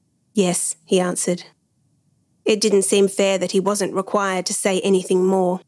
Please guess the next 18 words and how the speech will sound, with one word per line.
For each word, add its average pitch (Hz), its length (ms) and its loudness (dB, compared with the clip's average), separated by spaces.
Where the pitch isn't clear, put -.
Only 240 340 2
Danny 233 320 0
Porter 202 480 -2
and 196 160 2
Judge 196 300 -4
Michael 208 320 -2
Clark 180 400 -6
had 208 160 -2
a 190 40 0
front 208 340 -4
view 196 260 0
of 165 140 -6
Corbyn's 190 420 0
face 175 340 -4
as 185 140 -4
he 185 80 -4
stood 185 320 -4
there. 170 240 -2